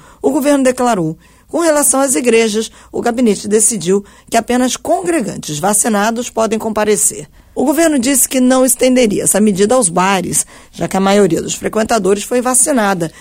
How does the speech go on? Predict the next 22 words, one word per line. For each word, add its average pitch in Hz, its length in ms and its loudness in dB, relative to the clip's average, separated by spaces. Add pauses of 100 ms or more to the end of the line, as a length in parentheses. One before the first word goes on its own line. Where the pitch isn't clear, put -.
(260)
e 262 80 2
não 254 220 4
acreditava 247 520 -2
na 214 120 2
marca 196 260 -2
da 214 100 0
besta, 180 540 -2 (240)
teoria 180 360 2
que 185 100 -4
alguns 175 380 2
líderes 214 460 0
da 226 120 2
igreja 180 440 0 (300)
pregavam 180 500 -2
para 170 240 -2
desencorajar 233 840 0
os 151 160 -10
fiéis 185 420 0 (320)
de 185 120 0
receberem 180 540 0
as 151 120 -8
vacinas. 185 800 -2